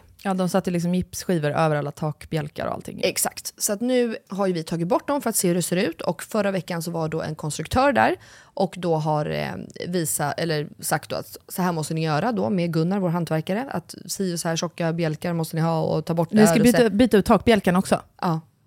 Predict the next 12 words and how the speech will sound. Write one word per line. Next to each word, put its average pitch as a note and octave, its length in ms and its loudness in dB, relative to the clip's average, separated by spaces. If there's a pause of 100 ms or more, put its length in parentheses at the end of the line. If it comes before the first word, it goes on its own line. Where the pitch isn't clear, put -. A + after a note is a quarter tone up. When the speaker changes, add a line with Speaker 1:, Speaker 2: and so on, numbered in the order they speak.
(260)
Speaker 1:
Åh, F3 200 2
herregud. - 460 0
Speaker 2:
Ja, - 80 0
men - 140 4
det A#3+ 60 2
var D4 80 -2
ganska G#3+ 260 -2
lätt. - 300 -4
Så - 260 -4
Gunnar A#3 240 0
var F#3 80 -4
skitglad. - 440 -4